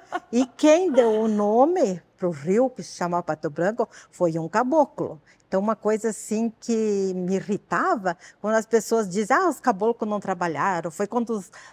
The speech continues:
Speaker 2: italianos chegaram aqui que isso aqui começou a progredir." E não é verdade, né? Porque até o nome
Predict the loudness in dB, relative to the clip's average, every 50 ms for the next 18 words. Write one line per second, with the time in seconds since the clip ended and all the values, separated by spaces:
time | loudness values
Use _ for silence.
0 | _ -6 -4 -4 -4 0 0 0 2 2 4 4 4 4 4 0 -2 -2 -4 -2
1 | 0 0 2 2 0 -2 -4 -4 -4 -4 -4 -4 -4 -8 -10 -6 -6 -6 -6 -4
2 | -4 -6 -6 -4 -6 -6 -2 -2 -4 -4 -4 -6 -4 -4 -4 -4 -6 -10 -12 -10
3 | -10 -10 -10 -8 -6 -6 -4 -4 -4 -2 -2 -2 -2 0 0 0 0 2 0 0
4 | -2 -2 -4 -10 -16 -20 -20 -20 -20 -20 -10 -6 -4 -4 -2 -2 -2 0 0 0
5 | 0 2 _ 4 4 6 4 4 4 4 4 2 0 0 0 0 0